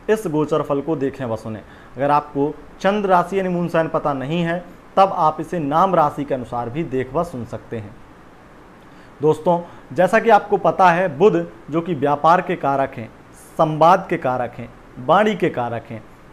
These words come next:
जो आपके मिठास के कारक हैं, आपके मार्केटिंग से संबंधित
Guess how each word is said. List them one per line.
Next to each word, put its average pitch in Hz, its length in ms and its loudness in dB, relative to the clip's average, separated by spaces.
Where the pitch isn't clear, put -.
जो 139 380 -2
आपके 170 400 2
मिठास 165 560 0
के 143 80 -6
कारक 113 340 -6
हैं, - 160 -18
आपके 143 480 0
मार्केटिंग 180 760 2
से 220 120 -2
संबंधित 160 480 -4